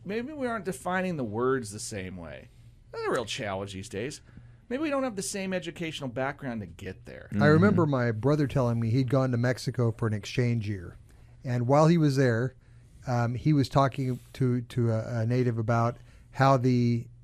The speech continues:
Speaker 2: um, the U S gov-, the U S was broken down into Democrats and Republicans and what they disagreed about. And this was the eighties, so it wasn't quite as much as everybody <laughs> disagrees about now. But, uh, the guy said, "No, no, no, you're all the same. Have you guys even considered,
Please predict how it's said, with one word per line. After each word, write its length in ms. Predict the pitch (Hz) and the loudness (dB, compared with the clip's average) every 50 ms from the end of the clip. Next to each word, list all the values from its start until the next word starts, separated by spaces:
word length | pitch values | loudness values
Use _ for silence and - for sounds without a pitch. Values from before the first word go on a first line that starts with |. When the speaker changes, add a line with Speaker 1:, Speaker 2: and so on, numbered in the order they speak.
| - - | -14 -8
Speaker 2:
um, 460 | 131 120 113 107 107 107 104 107 113 - | -6 -4 -2 -2 -2 -2 -2 -4 -4 -2
the 100 | - 123 | 0 4
U 140 | 131 143 139 | 6 6 6
S 180 | 131 123 - | 6 4 2
gov-, 260 | - - 143 139 135 147 | 2 4 4 4 2 0
the 160 | 143 123 131 | -2 -2 4
U 180 | 135 165 170 160 | 6 8 8 8
S 220 | 156 156 123 - - | 8 6 4 2 0
was 120 | 135 117 | 0 2
broken 320 | 107 135 131 120 - 123 | 4 2 2 2 2 2
down 160 | 120 117 117 120 | 2 2 2 2
into 160 | 113 101 101 | 0 0 0
Democrats 600 | 123 190 196 185 151 - 170 165 160 156 - - | 2 2 2 2 2 2 4 4 4 4 2 -2
and 80 | 120 | -4
Republicans 540 | 107 98 143 170 165 165 151 - 165 156 135 | -2 0 0 2 2 0 0 0 0 0 0
and 100 | 113 107 | 0 0
what 140 | 127 135 113 | 0 0 0
they 80 | 123 131 | 4 4
disagreed 460 | 160 160 - - 139 160 170 170 165 | 4 4 4 2 2 2 4 4 4
about. 340 | 156 160 160 160 156 151 - - - - - - - | 4 4 4 2 2 -2 -4 -10 -20 -20 -20 -10 -4
And 80 | - 139 | 0 0
this 140 | 170 165 - | 2 2 4
was 140 | 196 160 135 | 4 4 6
the 100 | 151 156 | 6 6
eighties, 380 | 165 165 151 135 123 117 - | 6 6 6 6 4 2 2
so 100 | - 127 123 | 2 0 2
it 60 | 123 | 2
wasn't 320 | 131 139 135 139 139 127 | 2 2 2 0 -2 -6
quite 280 | - - 135 139 139 135 | -2 2 2 4 4 4
as 140 | 123 117 - | 2 2 0
much 220 | 127 123 120 - | 0 0 0 0
as 80 | 113 113 | 0 0
everybody 380 | 123 117 107 - - 156 165 | 0 0 0 -2 -2 -2 0
<laughs> 0 | |
disagrees 520 | 123 139 156 - - 139 127 139 143 135 120 | 0 0 0 0 0 0 2 2 2 2 2
about 260 | 117 120 120 123 123 | 0 0 0 0 0
now. 320 | 143 170 160 120 104 98 - - - - - - - - - - - - - 120 | 0 0 0 0 -2 -4 -6 -12 -20 -20 -20 -20 -20 -20 -20 -20 -20 -20 2 6
But, 300 | - 165 160 139 147 - - - - - - - - - - - | 8 10 10 8 6 2 -4 -14 -20 -20 -20 -20 -20 -16 -4 2
uh, 200 | 147 147 143 143 | 4 4 6 4
the 80 | 139 135 | 4 4
guy 140 | 151 147 147 | 4 4 4
said, 200 | - 160 139 151 | 2 2 2 4
"No, 140 | 175 196 | 4 6
no, 120 | 196 196 190 | 6 4 4
no, 220 | 180 165 123 101 - - - - - | 4 4 2 2 -2 -8 -20 -12 0
you're 260 | 139 160 214 233 202 | 4 6 6 6 6
all 180 | 185 180 180 175 | 6 6 6 6
the 120 | 156 151 | 6 4
same. 480 | - - - 220 220 170 110 - - - - - - - - - - | 4 4 2 2 2 2 0 -2 -6 -14 -20 -20 -20 -20 -20 -20 0
Have 140 | - 151 151 | 4 4 6
you 60 | 196 | 8
guys 200 | 214 220 180 139 160 | 8 8 8 8 6
even 180 | 165 151 139 | 4 4 4
considered, 640 | 123 123 107 101 - - 143 139 185 190 185 190 | 2 2 0 0 2 4 6 8 8 8 6 4